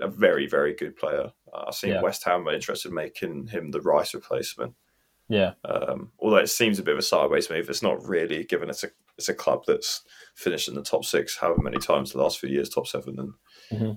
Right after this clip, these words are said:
Speaker 1: could have a European trophy to their name come the end of the week. So, um, yeah,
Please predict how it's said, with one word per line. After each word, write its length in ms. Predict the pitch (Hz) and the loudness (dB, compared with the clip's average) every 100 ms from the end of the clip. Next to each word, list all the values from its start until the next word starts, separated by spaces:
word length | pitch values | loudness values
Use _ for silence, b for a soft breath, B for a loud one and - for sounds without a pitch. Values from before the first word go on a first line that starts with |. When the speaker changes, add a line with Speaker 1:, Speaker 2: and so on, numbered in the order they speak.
| - | -8
Speaker 1:
could 160 | - 98 | -2 2
have 220 | 78 - | 2 4
a 120 | 80 | 2
European 380 | 87 92 - 69 | 2 0 0 0
trophy 300 | - 87 85 | 2 2 0
to 140 | - | 0
their 100 | 78 | 0
name 240 | 73 65 67 | 2 -2 -2
come 220 | - 78 | -2 -2
the 80 | 80 | -4
end 100 | 80 | -4
of 60 | |
the 80 | 69 | -2
week. 280 | 87 65 - | -2 -2 -4
So, 320 | - - 95 - b b b b _ - | -2 0 0 -4 b b b b _ -2
um, 420 | 76 64 64 67 _ - - | 2 4 2 -4 _ -20 -14
yeah, 340 | - 95 110 | -4 -2 -2